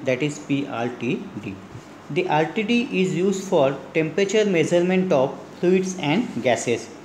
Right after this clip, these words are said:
It is of probe type and immerse into the medium whose temperature is to be measured. It consists of a platinum wire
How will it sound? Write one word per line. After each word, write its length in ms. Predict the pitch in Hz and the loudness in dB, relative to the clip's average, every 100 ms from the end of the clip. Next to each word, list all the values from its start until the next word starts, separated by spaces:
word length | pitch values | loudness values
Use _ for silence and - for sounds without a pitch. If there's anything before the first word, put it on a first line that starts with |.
| - - - - - | -20 -20 -20 -8 -4
It 120 | 185 | 4
is 160 | 240 233 | 4 6
of 240 | 226 - | 4 2
probe 340 | 196 208 202 | 2 2 4
type 280 | 214 170 165 - - - - | 4 6 4 -2 -12 -16 -4
and 200 | 156 170 180 | -2 0 2
immerse 380 | 185 214 226 - | 4 4 2 0
into 320 | 190 185 185 | -2 2 2
the 100 | 185 | 4
medium 540 | 165 151 170 151 170 - - | 2 4 4 4 0 -8 -6
whose 180 | 175 170 | -6 -2
temperature 640 | 165 147 147 175 190 185 143 | 0 2 2 0 2 2 2
is 80 | 143 | 0
to 100 | 147 | -2
be 320 | 131 233 - - - - | 2 2 0 -6 -12 -2
measured. 480 | 120 117 - 107 98 - - - - - - - | 0 0 -2 -4 -4 -12 -18 -20 -20 -20 -20 -2
It 200 | 269 - | -2 0
consists 480 | 220 202 208 214 - | 2 2 0 -2 2
of 240 | 170 160 - | 2 2 -4
a 40 | 151 | -8
platinum 600 | - 151 147 190 196 185 | 2 2 2 2 4 4
wire 400 | 165 143 151 | 6 6 2